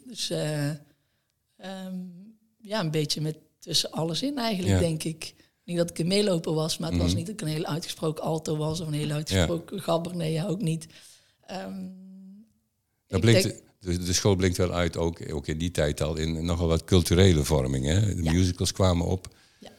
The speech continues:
Speaker 2: Ehm,
Speaker 1: En dat was ook zo leuk, dat je, het waren echt ander type mensen
Speaker 2: Ja.
Speaker 1: dan op de voetbalclub.
Speaker 2: Ja,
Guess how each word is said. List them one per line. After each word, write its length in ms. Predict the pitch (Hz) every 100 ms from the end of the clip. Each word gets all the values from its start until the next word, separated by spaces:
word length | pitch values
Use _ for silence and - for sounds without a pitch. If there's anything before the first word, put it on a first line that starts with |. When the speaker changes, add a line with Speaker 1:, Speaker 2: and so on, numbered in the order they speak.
| _ _
Speaker 2:
Ehm, 500 | 98 90 87 80 80 - _ _
Speaker 1:
En 140 | 180
dat 140 | 196 208
was 200 | 196 185
ook 140 | 170
zo 100 | 175
leuk, 300 | 180 175 156
dat 160 | - -
je, 280 | 165 175 170 - _ _ _ _ _ _ _
het 160 | - -
waren 220 | 208 170
echt 220 | 160 -
ander 220 | - 175 160
type 240 | 175 -
mensen 300 | 165 156 -
Speaker 2:
Ja. 100 | 98
Speaker 1:
dan 80 | 160
op 80 | -
de 80 |
voetbalclub. 640 | 156 196 160 - 151 143 -
Speaker 2:
Ja, 280 | 104 98 80